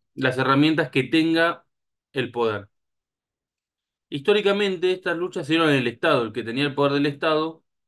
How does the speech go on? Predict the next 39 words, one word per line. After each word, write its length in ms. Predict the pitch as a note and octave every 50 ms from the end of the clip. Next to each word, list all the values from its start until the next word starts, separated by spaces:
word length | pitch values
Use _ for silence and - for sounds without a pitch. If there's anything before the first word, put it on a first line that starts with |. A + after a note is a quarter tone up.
| _ _ _ _ _
tenía 220 | - C3+ C3 C#3 C#3+
el 80 | C3+ C3
poder 280 | C3 C3+ C#3 D3 D3+
de 80 | D3 C#3
elegir 380 | C3 B2+ A#2 - C#3+ C#3 C#3 C#3+ C3+
esta 200 | C3 B2 - C3
norma 280 | B2 C3 C3+ C3+ C3+ B2+
de 60 | A#2+
valores, 420 | A#2+ A#2+ A#2+ B2 B2+ B2+ B2+ B2+ -
creencias. 640 | - A2 A2+ A2+ A#2 A#2 A2+ B2 B2+ C3 - - _ _ _ _ _ _ _ _ _ _ _ _ _ _
Lo 140 | D#3 D#3+ D#3
repito 320 | D#3+ E3 F#3 A#3 A#3 A3+ G#3
mucho 260 | G#3+ A3+ A3 A#3 G3+
como 180 | F#3+ F3 D#3
para 120 | D3+ D3 C#3
que 120 | C3+ C3+
quede 180 | D3+ D#3+ D3 C3+
clara 240 | D3+ D#3 D3 D3 C3+
la 80 | C3
idea, 320 | B2+ C3 A#2+ A2+ A2 - _ _ _ _ _ _ _ _ _ _ _ _ _
pero 140 | C#3 C#3
esta 160 | D3 C#3+ D#3 D3
norma 240 | D#3 D#3+ D#3+ D3+
de 60 | C#3+ C#3
valores, 340 | C3+ C3 C#3 D3 D3 C#3
creencias 300 | C#3 C#3+ C#3 C#3 C#3 B2
y 60 | B2+ A#2+
costumbres. 640 | B2 G#2+ - - A#2+ A2+ G#2+ G#2 G2+ - - _ _ _ _ _ _ _ _ _ _ _ _ _ _ _ _ _ _ _ _ _ _ _ _ _ _ _ _ _ _ _ _ _ _ _ _ _ _ _ _ _ _ _ _ _ _ _ _ _ _ _ _ _
Hoy, 440 | G3+ G#3+ G#3+ G#3 G3+ F#3+ - - - -
debido 340 | D#3+ D3+ D3+ D3+ E3+ F3+
a 20 | E3+
la 80 | D#3+ D3+
globalización 720 | D3 C#3+ C#3 C3+ C3+ C3 C3 C#3 C3+ C3+ D#3 F#3 F3 E3 D3+
y 40 |
debido 200 | C#3 C#3 D3 D3+
a 40 | C#3+
muchísimos 460 | C#3 C3+ C3 - D#3+ D3 D#3+ D#3 C#3+
más 160 | D3 D3+ C#3+ D3+
efectos, 640 | D3 D3 E3 D#3 C#3 C3+ C3 D#3+ D#3+ D#3 - -